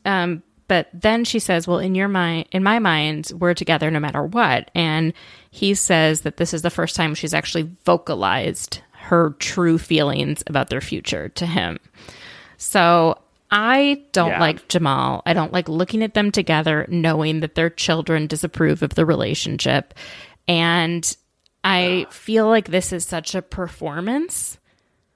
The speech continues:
Speaker 1: you know, for
Speaker 2: Yes,
Speaker 1: the viewers.
Speaker 2: I,
Speaker 1: <laughs>
Speaker 2: I hate him. Like, he is so, he is, like,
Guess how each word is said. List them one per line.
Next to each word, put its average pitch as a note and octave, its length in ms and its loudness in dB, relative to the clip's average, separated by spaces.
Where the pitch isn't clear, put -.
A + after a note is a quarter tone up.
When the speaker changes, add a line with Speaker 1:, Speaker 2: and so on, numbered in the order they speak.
Speaker 1:
you A3+ 160 2
know, C4 240 2
for F#3 400 -4
Speaker 2:
Yes, C#3 180 4
Speaker 1:
the B2 40 0
viewers. E3 600 -2
Speaker 2:
I, D4+ 300 2
Speaker 1:
<laughs> - 440 -2
Speaker 2:
I E3 180 4
hate F3+ 540 -2
him. B2+ 280 0
Like, D3+ 160 0
he B3+ 280 0
is A3 140 2
so, G3 520 2
he C4 140 4
is, - 180 0
like, F3+ 380 2